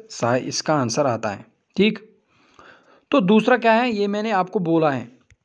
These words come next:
जब मैंने ये क्वेश्चन पढ़ाया था उस टाइम मैंने आपको बोला है कि ये क्वेश्चन ऐसे आया है।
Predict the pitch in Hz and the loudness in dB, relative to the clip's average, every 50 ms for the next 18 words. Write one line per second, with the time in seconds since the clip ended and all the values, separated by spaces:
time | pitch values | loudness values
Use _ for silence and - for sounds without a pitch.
0 | _ _ _ _ _ _ _ - 139 156 156 160 165 165 165 165 165 170 165 165 | _ _ _ _ _ _ _ -4 -2 0 0 2 0 0 2 2 2 0 0 -2
1 | - 151 - - 175 151 151 - 135 135 143 160 160 165 180 175 160 156 - 165 | -4 -6 -4 -4 -4 -2 0 0 2 4 4 2 2 0 -2 -4 -4 -4 -4 -4
2 | 170 190 202 180 156 143 147 151 147 147 143 - 151 139 143 151 151 160 160 156 | -2 -2 -2 -2 -2 -2 0 0 0 -2 -2 -4 -6 -2 0 2 4 4 2 2
3 | 156 160 156 - 185 175 151 151 151 151 - 143 131 - - 165 - - - - | -2 -4 -6 -8 -8 -6 -6 -6 -6 -6 -8 -8 -6 -6 -6 -6 -6 -10 -16 -20
4 | - - _ _ _ _ - 156 139 127 - 151 135 123 117 113 113 110 104 104 | -20 -20 _ _ _ _ -6 -6 -4 -4 -2 0 2 2 2 0 -2 -6 -8 -12